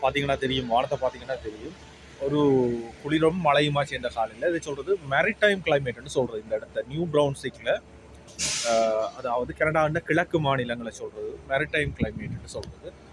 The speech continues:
இது எப்படி இருக்குமெண்டா, இப்ப காலையில ஒரு பனிமூட்டம் மாதிரி இருந்துச்சு, ஒரு பதினாலு டிகிரியில இருந்துச்சு. மதியம் கொஞ்சம் வெயிலா இருந்துச்சு, இருபத்தி ஒரு டிகிரி வரைக்கும் வந்துச்சு.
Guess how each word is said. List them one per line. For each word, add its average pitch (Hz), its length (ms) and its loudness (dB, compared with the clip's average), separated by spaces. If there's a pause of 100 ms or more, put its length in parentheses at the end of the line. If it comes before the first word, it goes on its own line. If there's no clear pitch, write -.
(340)
இது 131 100 2
எப்படி 165 220 2
இருக்குமெண்டா, 170 340 2
இப்ப 170 180 4
காலையில 170 760 6
ஒரு 147 340 2
பனிமூட்டம் 151 380 2
மாதிரி 123 320 -2
இருந்துச்சு, 113 420 -10 (100)
ஒரு 131 300 0
பதினாலு 147 500 4
டிகிரியில 123 300 -2
இருந்துச்சு. 123 480 -4 (500)
மதியம் 202 440 6
கொஞ்சம் 180 300 2
வெயிலா 170 360 6
இருந்துச்சு, - 380 -14 (600)
இருபத்தி 180 360 4
ஒரு 151 100 6
டிகிரி 143 220 4
வரைக்கும் 127 300 2
வந்துச்சு. 113 400 -10